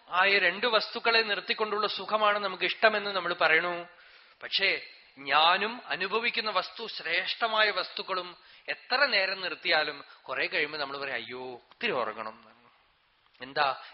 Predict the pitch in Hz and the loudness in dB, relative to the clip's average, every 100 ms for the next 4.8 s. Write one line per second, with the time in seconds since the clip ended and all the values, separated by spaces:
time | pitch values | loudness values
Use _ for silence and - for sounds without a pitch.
0 | - 127 120 135 151 131 123 139 147 147 | -14 -4 0 2 0 -4 -2 4 4 4
1 | 147 131 - 135 131 135 139 120 104 117 | -2 -2 -12 -10 -8 -8 -10 -10 -10 -12
2 | - _ _ _ _ _ _ _ _ - | -14 _ _ _ _ _ _ _ _ -20
3 | _ 143 143 196 202 190 180 151 151 - | _ 2 4 4 2 -2 -4 -2 -2 -2
4 | 196 - 175 156 139 180 233 - | -10 -4 -2 -2 2 6 6 4